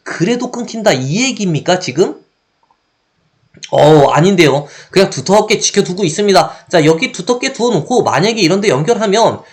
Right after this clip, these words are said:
이제 김인찬 선수 이런데 차렷해갖고 자, 이쪽 도를 압박하면서 이제 바둑 따라잡겠다 뭐 이러한 뜻같으로 보여지는데 어, 이곳으로 나가기 시작하는 천인홍 선수.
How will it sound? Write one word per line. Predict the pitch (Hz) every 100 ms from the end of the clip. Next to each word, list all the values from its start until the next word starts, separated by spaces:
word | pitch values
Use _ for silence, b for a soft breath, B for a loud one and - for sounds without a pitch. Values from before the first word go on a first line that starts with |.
| b
이제 | - 208 196 - -
김인찬 | 214 240 254
선수 | 240 185
이런데 | 208 220
차렷해갖고 | 220 285 285 254 156 - 220 131 B B
자, | -
이쪽 | 156 175 - -
도를 | 262 240
압박하면서 | 160 165 262 262 254 240 247
이제 | 190 185 165 101 -
바둑 | - 190 -
따라잡겠다 | - 254 202 151 233 165
뭐 | 123
이러한 | 127 202 254
뜻같으로 | - - 240 -
보여지는데 | 196 214 202 175 170 202 113 B B B
어, | - 117 135 147
이곳으로 | 143 151 190 175
나가기 | 160 165 185
시작하는 | 190 196 202 190
천인홍 | 180 208 208 196
선수. | 196 190 180